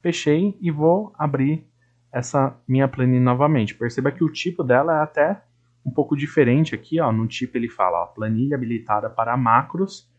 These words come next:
do Microsoft Excel." E quando a gente abre aqui, ó,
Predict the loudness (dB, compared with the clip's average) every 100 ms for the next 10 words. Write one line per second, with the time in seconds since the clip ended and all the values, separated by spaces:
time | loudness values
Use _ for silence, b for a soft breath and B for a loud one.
0 | _ _ _ 0 2 2 0 -4 0 0
1 | 0 -8 -8 0 2 2 -4 _ _ -6
2 | 0 4 6 4 2 2 2 2 -2 -2
3 | 0 0